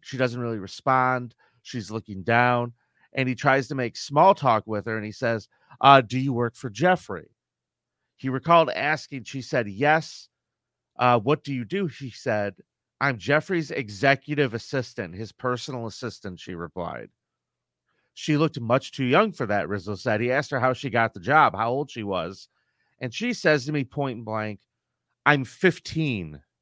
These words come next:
Jesus Christ. And I said to her, according to Rizzo,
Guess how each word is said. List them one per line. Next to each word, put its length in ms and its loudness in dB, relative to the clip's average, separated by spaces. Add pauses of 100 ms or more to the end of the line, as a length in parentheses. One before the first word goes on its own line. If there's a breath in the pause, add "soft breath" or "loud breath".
(160)
Jesus 200 -16 (600 loud breath)
Christ. 4000 -20
And 120 0
I 120 6
said 260 -2
to 80 -2
her, 120 2
according 380 -2
to 80 -4
Rizzo, 480 -2